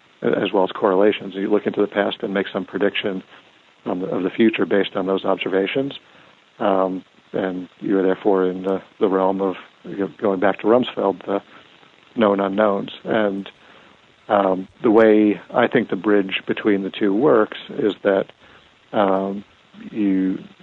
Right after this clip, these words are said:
you reserve space and it's as much behavioral space, uh, for strategies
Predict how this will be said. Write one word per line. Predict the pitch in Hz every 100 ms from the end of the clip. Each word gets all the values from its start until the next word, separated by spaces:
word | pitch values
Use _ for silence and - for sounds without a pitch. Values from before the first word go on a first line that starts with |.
| -
you | 107 104
reserve | 101 107 101
space | - 113 104 98 - - -
and | 202 101 95 -
it's | 98 - - -
as | 107
much | 110 98
behavioral | - - 113 95 98 95
space, | - 98 98 - - _ - - _
uh, | 113 98 - -
for | 104 98 98 95 -
strategies | - 104 98 - 98